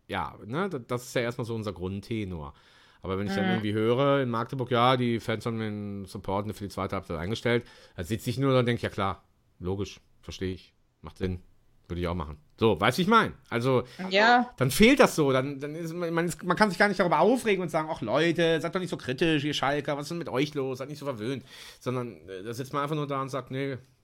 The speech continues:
Speaker 1: ihr habt ja recht, also muss man so machen.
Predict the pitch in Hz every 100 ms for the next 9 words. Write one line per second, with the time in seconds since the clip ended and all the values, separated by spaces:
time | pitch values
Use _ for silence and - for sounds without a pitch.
0 | _ _ _ 185 104 117 123 123 - _
1 | - 92 95 90 85 73 _ _ _ _
2 | _ _ _ _ - 123 123 104 95 82
3 | -